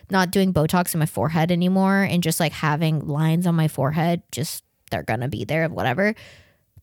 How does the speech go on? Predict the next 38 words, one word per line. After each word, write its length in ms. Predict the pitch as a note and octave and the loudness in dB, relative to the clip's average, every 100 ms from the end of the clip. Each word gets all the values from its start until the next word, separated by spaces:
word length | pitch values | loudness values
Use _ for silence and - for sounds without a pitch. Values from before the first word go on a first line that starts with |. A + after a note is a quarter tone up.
| _ | _
But 240 | B3+ A#3 - | 2 2 2
I 100 | G3+ | 2
would, 200 | G3+ - | 2 0
like, 240 | G3 F3+ | 0 0
look 220 | F3+ G#3 | -2 0
at 140 | A#3+ G#3 | 0 2
the 100 | F#3 | 2
way 220 | E3 E3+ | 4 2
that, 180 | F#3 - | 2 0
like, 140 | E3 | 0
my 200 | D3+ C#3 - | 0 -2 -2
eyes 400 | B2 A#2 E3 E3 G3 | -2 2 2 2 2
looked 340 | G#3 G#3+ - | 0 0 -2
when 120 | G3+ | 0
I 60 | G#3 | 2
was 120 | G#3+ | 2
doing 240 | A3+ G#3+ A3 | 2 0 2
Botox 500 | A3 A3+ A#3 A3 - | 2 2 2 0 0
and, 40 | |
like, 160 | F#3+ F#3 | -2 0
things 180 | G#3 | 0
like 140 | G#3+ G3 | 0 2
that, 220 | F3 F3 | 2 4
or, 80 | E3+ | 2
like, 120 | F3 | 2
my 100 | F3 | 0
expressions, 680 | D#3 - - D3+ - F#3 F3+ | 0 -4 -2 -2 -2 -2 -2
like, 100 | F3+ | 0
I 60 | D#3 | 0
just 160 | D#3 | 0
wasn't 240 | D#3 F3+ E3 | 0 0 0
able 160 | D#3+ | 0
to 100 | D#3+ | -2
do 160 | E3 C3+ | 0 0
as 120 | D3+ | 0
much. 220 | F3 F#3 - | 2 0 2
I'm 60 | F#3+ | 0
like, 180 | E3 | 0